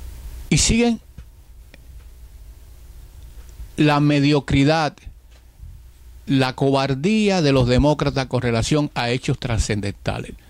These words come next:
Todos recordamos el comportamiento de Bill Clinton cuando el caso Elian. Un niño que la madre lo trajo para que buscara la libertad. Y la libertad no es negociable. La libertad no es un papel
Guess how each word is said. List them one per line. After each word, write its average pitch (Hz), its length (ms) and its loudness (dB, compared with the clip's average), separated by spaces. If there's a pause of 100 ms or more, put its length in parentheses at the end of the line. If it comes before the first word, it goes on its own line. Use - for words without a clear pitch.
(140)
Todos 220 280 4
recordamos 151 580 0
el 127 60 -2
comportamiento 127 960 2
de 113 120 4
Bill 127 180 2
Clinton 139 440 2
cuando 113 280 0
el 107 100 -2
caso 107 380 -2
Elian. - 400 -2 (1400)
Un 151 240 4
niño 170 300 4
que 139 120 2
la 123 120 4
madre 143 300 2
lo 131 140 0
trajo 147 320 0
para 127 320 -4
que 117 80 -6
buscara 123 540 -2
la 123 120 0
libertad. 107 600 -4
Y 170 80 2
la 170 100 4
libertad 180 480 2
no 226 100 0
es 214 60 4
negociable. 202 720 2 (420)
La 135 100 0
libertad 147 600 0
no 190 160 2
es 190 60 4
un 185 160 2 (320)
papel 175 460 0